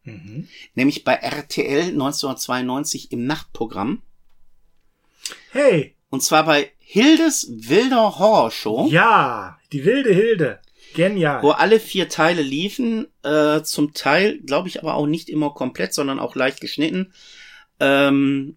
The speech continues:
Speaker 2: ist auch uninteressant, das war immer so ein schönes Doppelpack, war so auf, wer's kennt, Elvira angelegt, die Sendung. Du hast dann einen etwas aktuelleren Film, einen etwas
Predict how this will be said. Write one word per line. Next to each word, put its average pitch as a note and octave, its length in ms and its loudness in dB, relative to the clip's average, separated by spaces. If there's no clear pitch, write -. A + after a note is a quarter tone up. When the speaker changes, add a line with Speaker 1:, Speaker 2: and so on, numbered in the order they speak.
Speaker 2:
ist F3+ 180 0
auch E3 140 2
uninteressant, F#3+ 720 0
das D3 160 -2
war D3 60 0
immer D3+ 120 2
so C3+ 100 -6
ein A#2 60 -4
schönes A2 320 -6
Doppelpack, A3 640 2
war D#3 160 4
so D#3+ 240 2
auf, C#3+ 340 2
wer's C#3+ 300 0
kennt, D3 360 -2
Elvira D#3+ 640 2
angelegt, D3+ 760 0
die D#3 80 -2
Sendung. C#3+ 460 0
Du B2+ 140 -4
hast D3 280 0
dann C3 320 -2
einen A#2+ 480 -2
etwas - 440 -4
aktuelleren G#3 760 -2
Film, F#3+ 460 -2
einen A2+ 400 -2
etwas - 560 -10